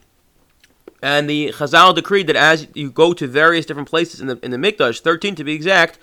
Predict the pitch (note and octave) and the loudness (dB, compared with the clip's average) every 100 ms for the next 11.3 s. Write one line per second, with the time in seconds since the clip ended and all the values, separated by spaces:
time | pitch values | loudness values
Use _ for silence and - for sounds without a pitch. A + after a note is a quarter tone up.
0 | - _ D3 D3+ - D3+ D3+ C#3 C#3+ A2 | -20 _ -6 -4 2 4 6 4 2 2
1 | - _ _ _ _ - D#3+ B2+ - _ | -6 _ _ _ _ 0 2 2 -4 _
2 | _ - E3+ D#3 F3+ F3 D#3+ F3+ A#3+ A3 | _ -6 -4 0 0 2 0 4 4 4
3 | D#3 F#3 E3 F3 - - C3+ C#3+ - C#3 | 0 -4 -2 -4 -6 -10 -4 -4 -6 -8
4 | G3 G3 - E3 E3+ E3 G#3 F#3+ E3+ D#3+ | -2 -2 0 0 0 2 4 4 0 -4
5 | D#3+ D#3 E3 D#3+ D3 C#3+ A#2 A#2 A#2 A2 | -6 -4 -2 -2 0 0 0 -6 -8 -10
6 | A#2 A2+ _ _ - G3 F3+ D3 C#3 E3 | -10 -14 _ _ -10 -6 -4 -2 0 2
7 | D3+ C3+ C3 C3 F3+ G#3+ F#3 C#3 - C3+ | 0 -4 -6 -2 0 2 0 -2 -4 -2
8 | E3+ D#3+ D3 C3+ C3+ D3 E3 C3+ A#2 G#2+ | 0 -2 -4 -4 0 0 -2 -4 -14 -12
9 | C3 E3 D3+ - B2+ A#2+ C3 F#3 E3+ D#3 | -6 -6 -6 -4 -4 -4 -2 0 0 0
10 | C3 D3+ - D3 B2+ C3 E3+ E3 G#2 G2+ | 0 -2 -4 -6 -6 -4 -4 -4 -8 -10
11 | A#2 F#3 F3+ | -8 -8 -10